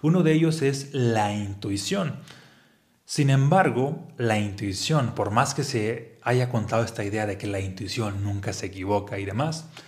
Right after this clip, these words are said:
¿qué crees? Muchas veces sí se equivoca. Muchas veces hay una distorsión de la información.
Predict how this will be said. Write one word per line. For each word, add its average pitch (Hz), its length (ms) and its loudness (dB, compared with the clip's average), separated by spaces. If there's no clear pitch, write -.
¿qué 185 160 -6
crees? 104 460 -6
Muchas 104 480 -4
veces 156 540 -4
sí - 180 -2
se 185 140 0
equivoca. 175 560 -2
Muchas 120 480 0
veces 135 480 -2
hay 147 400 -2
una 147 240 0
distorsión 123 880 0
de 107 80 0
la 104 140 -2
información. 95 760 -8